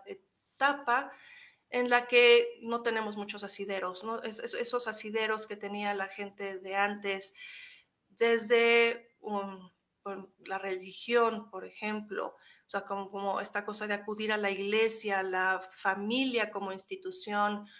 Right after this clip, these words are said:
las, las grandes instituciones que nos venían acompañando, incluso el gobierno, vaya. O sea, todo, todo eso, pues, se ha ido desmoronando. Vivimos en un, en un mundo en el que lo que rige es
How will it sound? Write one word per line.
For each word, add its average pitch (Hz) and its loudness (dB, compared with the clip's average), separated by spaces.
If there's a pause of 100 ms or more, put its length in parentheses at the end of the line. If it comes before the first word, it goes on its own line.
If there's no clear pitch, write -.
(720)
las, 226 -2
las 233 2
grandes 359 0
instituciones 269 -2
que 202 -8
nos 196 -8
venían 208 -4
acompañando, 214 -6
incluso 254 -6
el 233 -4
gobierno, 190 -4
vaya. 208 -6 (540)
O 214 -12
sea, 214 -8
todo, 311 2
todo 294 4
eso, 269 0 (680)
pues, 262 -2
se 233 -2
ha 196 -2
ido 190 -4
desmoronando. 220 0 (100)
Vivimos 208 -6
en 196 -10
un, 208 -10 (100)
en 190 -8
un 196 -8 (840)
mundo 226 2
en 196 -2
el 185 -6
que 190 4
lo 185 -2
que 196 -4
rige 208 0
es 208 -2